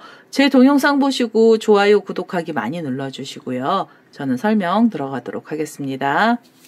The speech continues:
코스모스 호빵 수세미 만드는 방법 설명 들어가도록 하겠습니다. 처음에는요, 중심이 되는 색상의 실로 저는 노란색을 사용을 했고요.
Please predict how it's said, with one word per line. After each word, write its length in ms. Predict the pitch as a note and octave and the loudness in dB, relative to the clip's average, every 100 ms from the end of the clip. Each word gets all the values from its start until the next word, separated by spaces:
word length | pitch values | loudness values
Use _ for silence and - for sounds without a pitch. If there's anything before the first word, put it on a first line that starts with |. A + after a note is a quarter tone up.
| _ _ | _ _
코스모스 520 | - E4 E4+ E4 E4 C#4+ | -2 0 2 0 2 0
호빵 280 | C#4+ C#4+ | 0 0
수세미 320 | C#4 - C4 B3 | 0 2 2 4
만드는 440 | D#3+ F3+ B3 B3 | 2 2 2 4
방법 300 | G#3+ F3+ D#3+ | 2 0 -2
설명 360 | A#3+ A3 G#3 - | 0 0 -2 -4
들어가도록 580 | G3 F#3+ F#3+ D3 C#3+ | -4 -2 -2 -2 -2
하겠습니다. 560 | E3+ E3+ - E3+ D3+ C3+ | -2 -4 -8 -8 -4 -4
처음에는요, 760 | - C#4 D4+ D4+ B3 G3 A#3 F#3+ | -2 -2 0 2 0 2 0 0
중심이 560 | - G#3+ A3 B3+ B3 A3+ | 0 2 4 4 2 2
되는 240 | G3 F#3 | -2 -4
색상의 400 | F#3+ - F3+ E3+ | -8 -8 -8 -8
실로 260 | - D#3 D#3 | -8 -6 -6
저는 220 | D3+ D3 | -6 -4
노란색을 480 | C#3+ D#3+ F#3+ E3 D#3+ | -4 -4 -4 -4 -2
사용을 380 | F3 F3+ D#3+ | -2 -2 -4
했고요. 480 | E3 E3 E3 G#3+ D#3+ | -6 -4 -2 0 -2